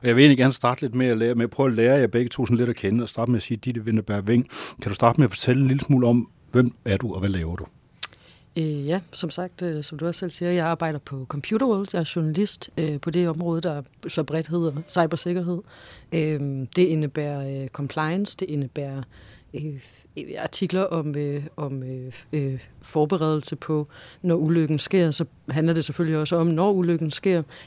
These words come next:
Speaker 2: Jeg dækker de store cyberangreb i Danmark, og så, øh, handler det om store tendenser og,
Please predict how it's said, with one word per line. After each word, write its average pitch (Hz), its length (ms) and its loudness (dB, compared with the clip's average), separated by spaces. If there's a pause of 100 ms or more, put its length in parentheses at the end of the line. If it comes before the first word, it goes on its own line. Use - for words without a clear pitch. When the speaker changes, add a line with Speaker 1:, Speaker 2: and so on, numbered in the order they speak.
Speaker 2:
Jeg 160 140 -4
dækker 160 200 2
de 143 120 -2
store 160 300 -2
cyberangreb 151 720 -2
i 143 60 -4
Danmark, 160 400 -4
og 143 140 -8
så, - 160 -2
øh, 143 320 -2 (240)
handler 156 240 0
det 147 120 -2
om 139 60 -2
store 147 240 -4
tendenser 147 540 -4
og, 135 200 -4